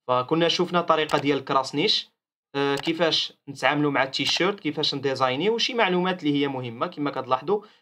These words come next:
فيديو فيه ثلاثة وعشرين، آه، دقيقه، فهو طويل، ولكن صراحه راه فيه معلومات اللي هي مهمه.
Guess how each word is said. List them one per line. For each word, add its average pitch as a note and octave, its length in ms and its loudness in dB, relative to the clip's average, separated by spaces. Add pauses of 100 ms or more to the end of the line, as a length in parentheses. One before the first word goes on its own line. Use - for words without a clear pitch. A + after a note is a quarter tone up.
(100)
فيديو D#3+ 260 0
فيه D#3+ 160 2
ثلاثة D3+ 260 0
وعشرين، C#3+ 460 -2 (320)
آه، B2 220 0
دقيقه، C3+ 580 0 (360)
فهو C3 280 2
طويل، C#3 520 2
ولكن B2 460 0
صراحه B2 420 0 (600)
راه B2+ 60 -2
فيه C3 180 -2
معلومات B2+ 540 0
اللي B2+ 140 -8
هي B2+ 60 -2
مهمه. B2+ 400 -8